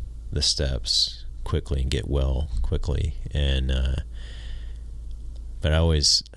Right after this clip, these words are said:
it's like, okay, I, I wanna make sure it's, and I'm not saying anybody else is not doing it right. I just, for me, I wanted to, um,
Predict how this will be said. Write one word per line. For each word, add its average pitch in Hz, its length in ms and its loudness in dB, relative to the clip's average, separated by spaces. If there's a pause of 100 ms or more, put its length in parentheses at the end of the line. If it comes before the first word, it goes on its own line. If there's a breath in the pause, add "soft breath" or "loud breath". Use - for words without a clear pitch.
it's - 160 0
like, 71 140 0
okay, - 380 0 (140)
I, 80 160 4 (1900)
I 80 60 2
wanna 82 180 6
make 73 140 2
sure 67 260 2
it's, - 500 0 (120)
and 90 100 4
I'm 85 80 4
not 80 140 2
saying 71 200 2
anybody 69 320 2
else 67 220 2
is 65 160 -6
not 73 380 -2
doing 71 220 0
it 60 140 -2
right. 65 180 -2
I 78 100 2
just, - 300 2 (440 loud breath)
for 90 140 0
me, 80 400 4
I 82 40 2
wanted 76 360 4
to, 67 480 2 (840 loud breath)
um, 67 520 2